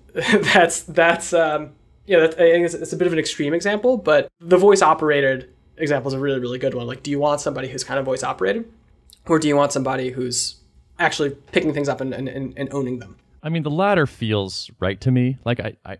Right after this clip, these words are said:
Speaker 2: I do have, like, I have some marketing chops. I have some marketing ideas. It's not the thing that gives me the most joy.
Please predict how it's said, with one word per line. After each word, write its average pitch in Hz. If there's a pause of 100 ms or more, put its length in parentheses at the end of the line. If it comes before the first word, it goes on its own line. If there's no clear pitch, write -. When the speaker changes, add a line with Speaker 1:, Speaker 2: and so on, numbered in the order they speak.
Speaker 2:
I 120
do 151
have, 131
like, 120
I 107
have 135
some 135
marketing 117
chops. 98
I 87
have 98
some 98
marketing 90
ideas. 78 (380)
It's -
not 160
the 131
thing 120
that 101
gives 101
me 92
the 80
most 82
joy. 82